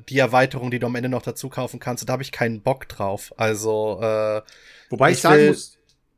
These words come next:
Speaker 2: wobei ich sagen muss, Tim, jetzt, ähm, wenn du drüber nachdenkst, dass, äh, die Leute ja bei Kickstarter inzwischen ja nur noch immer groß denken, aber du kleine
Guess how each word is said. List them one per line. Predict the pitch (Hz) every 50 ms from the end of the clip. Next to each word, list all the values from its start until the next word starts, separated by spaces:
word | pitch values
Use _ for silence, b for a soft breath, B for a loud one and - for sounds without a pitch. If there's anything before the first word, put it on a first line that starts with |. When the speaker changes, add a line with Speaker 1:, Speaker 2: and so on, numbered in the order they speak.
| _ _
Speaker 2:
wobei | - 131 127 131 160 156
ich | 170 -
sagen | - 175 180
muss, | 185 175 -
Tim, | - 185 175 170
jetzt, | 156 143 143 - -
ähm, | 151 131 135 135 135 135 131 127 131 131 - _ _ _ -
wenn | 120 117 127 139 139
du |
drüber | 127 - - 135 127
nachdenkst, | 127 135 165 190 - - 151 165 185 - -
dass, | - 127 120 - - - - -
äh, | - 139 127 123
die | 120 123
Leute | 127 135 147 - 156
ja | 139
bei | 127
Kickstarter | 123 - 151 - - 143 135 131
inzwischen | 127 127 - 131 127 - 135
ja | 131 123
nur | 127 135
noch | 143 139 -
immer | - 139 139 131
groß | 120 113 127 139 160 151 -
denken, | - 139 113 113 - 127 147 147 - _ _ _ _ _ _ _ _ _ _ _ _
aber | - 117 120 117 123 123 123 131 127 -
du | 117 113 131 135 135 127 -
kleine | - - 131 135 151 180 196 180 165 165 165 165 - -